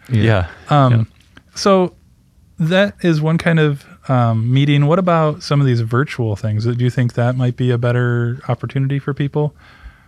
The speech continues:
Speaker 3: um, to gather virtually?
Speaker 2: I,
Speaker 3: Or
Speaker 2: I
Speaker 3: have
Speaker 2: think
Speaker 3: you
Speaker 2: that's
Speaker 3: heard
Speaker 2: definitely
Speaker 3: anything?
Speaker 2: an alternative. Um, it's definitely a challenge to have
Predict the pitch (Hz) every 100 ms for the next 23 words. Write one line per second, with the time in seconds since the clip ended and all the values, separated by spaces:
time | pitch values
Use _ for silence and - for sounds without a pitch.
0 | _ 123 104 101 110 117 _ - 117 117
1 | 113 113 107 120 123 - 135 135 131 131
2 | 110 110 110 110 113 117 117 123 113 113
3 | 113 113 101 98 101 98 - - 113 101
4 | 98 - _ _ - 120 117 110 110 113
5 | 107 107 104 110 - 101 98 98 101 104
6 | 98 95 95 -